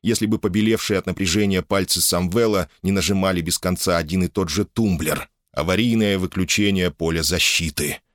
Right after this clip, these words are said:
Километровый столб свистящего, неудержимо крутящегося тумана, словно гигантское веретено, которое не желало ни останавливаться, ни тем более исчезать, но оно уже не было строго вертикально.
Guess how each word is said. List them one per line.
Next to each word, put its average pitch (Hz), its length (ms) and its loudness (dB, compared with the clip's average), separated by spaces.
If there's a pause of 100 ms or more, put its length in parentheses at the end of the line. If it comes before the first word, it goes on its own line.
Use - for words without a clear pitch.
(480)
Километровый 139 560 2
столб 160 460 0
свистящего, 117 1000 0
неудержимо 98 640 0
крутящегося 101 720 -2
тумана, 104 600 0
словно 92 360 -2
гигантское 101 580 -2
веретено, 107 520 0
которое 87 340 -4
не 87 100 0
желало 95 380 0
ни 90 100 0
останавливаться, 101 1000 0 (240)
ни 127 100 0
тем 127 200 2
более 120 340 2
исчезать, 113 640 0 (360)
но 87 160 0
оно 87 120 0
уже 95 200 0
не 113 200 2
было 92 180 0
строго 98 340 0
вертикально. 90 800 -2